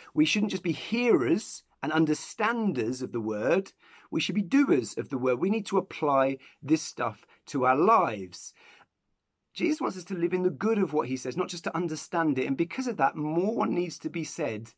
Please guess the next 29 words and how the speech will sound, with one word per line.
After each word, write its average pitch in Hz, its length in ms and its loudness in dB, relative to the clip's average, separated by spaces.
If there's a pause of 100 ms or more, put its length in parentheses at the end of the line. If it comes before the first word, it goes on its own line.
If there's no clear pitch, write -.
(380)
than 143 440 2 (140)
the 151 180 -2
obvious 156 520 2
thrust 120 420 -2
of 120 60 -8
this 123 160 -4
passage. 156 360 -4
I 139 60 0
want 170 100 4
to 151 80 0
underline 170 520 4
what 156 100 -2
the 131 60 -4
passage 143 380 0
is 123 120 -6
saying, 165 300 0
and 139 100 2
we're 143 60 4
gonna 139 180 2
come 156 180 2
back 170 220 0
to 127 140 -4
that 123 240 2 (260)
as 127 120 -2
time 143 280 0
goes 131 220 2
on. 180 220 4
Jesus 202 340 -4
is 156 160 -10